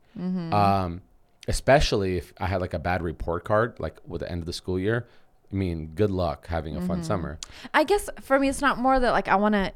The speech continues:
Speaker 1: entertain them. It's that I know summers are, like,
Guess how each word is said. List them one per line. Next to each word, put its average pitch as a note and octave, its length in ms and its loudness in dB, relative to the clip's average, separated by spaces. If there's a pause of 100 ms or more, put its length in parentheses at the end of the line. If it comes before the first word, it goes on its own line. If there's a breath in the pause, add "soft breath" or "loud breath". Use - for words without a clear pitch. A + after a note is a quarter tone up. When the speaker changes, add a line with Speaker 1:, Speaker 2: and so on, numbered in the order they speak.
Speaker 1:
entertain F#3 800 -2
them. F3+ 580 2
It's - 240 -6
that F#3 260 4
I F#3+ 180 0
know G3 520 4 (500 soft breath)
summers A3+ 600 2
are, F#3 560 4
like, F#3 480 -2